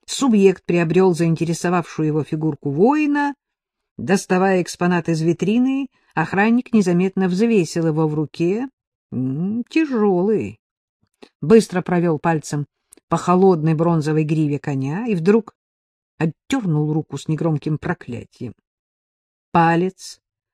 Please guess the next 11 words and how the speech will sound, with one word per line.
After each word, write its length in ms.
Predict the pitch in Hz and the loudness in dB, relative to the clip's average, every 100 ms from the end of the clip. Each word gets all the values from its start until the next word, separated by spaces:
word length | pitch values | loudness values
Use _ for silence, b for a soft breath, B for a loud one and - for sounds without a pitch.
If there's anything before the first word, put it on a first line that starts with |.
| _ - | _ -10
оцарапал 640 | 185 - 214 220 - 214 | -6 -2 -2 -2 0 4
меч, 640 | 214 226 196 - - - - - | 6 6 6 2 -10 -18 -20 -6
торчавший 600 | 165 143 - 160 - 160 | -4 -4 -6 -6 -4 -2
вертикально 600 | 151 143 147 - 156 151 | -2 -4 -8 -6 -4 -4
вверх. 380 | 147 123 113 - _ _ _ _ _ _ _ _ - | -4 -8 -10 -14 _ _ _ _ _ _ _ _ -12
Оказывается, 760 | 160 202 190 190 180 - 185 | -2 0 4 4 2 0 2
меч 420 | 196 233 247 - | 4 4 2 -2
был 340 | 143 143 135 - _ | -6 -6 -6 -10 _
довольно 480 | 175 185 180 175 175 | -4 -2 -2 -2 -4
острым. 640 | - 160 - - 110 104 _ _ _ _ _ _ _ | -4 -8 -8 -16 -16 -16 _ _ _ _ _ _ _
«Кусаешься, 1400 | - 254 - - - - - 202 185 214 240 - - - | -6 -4 -4 -10 -16 -12 -4 -2 0 0 -2 -8 -12 -8